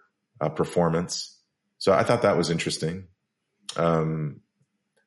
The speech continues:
I, I think we should just go over again and talk about,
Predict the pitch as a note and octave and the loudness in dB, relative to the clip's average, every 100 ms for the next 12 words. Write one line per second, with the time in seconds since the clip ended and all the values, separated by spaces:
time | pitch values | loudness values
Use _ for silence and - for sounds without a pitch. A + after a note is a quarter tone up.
0 | _ _ _ _ _ _ _ _ - B2 | _ _ _ _ _ _ _ _ -2 2
1 | B2 F3+ G#3+ - G#2+ G2 G#2 - - F2+ | 2 4 4 4 4 4 0 -2 -4 4
2 | G#2+ G2+ G2+ F#2 D#2+ F2 F2 E2 D#2 E2+ | 6 8 6 4 4 4 4 2 0 -2
3 | - D#2+ D#2+ D#2 - | 0 -2 0 -2 -4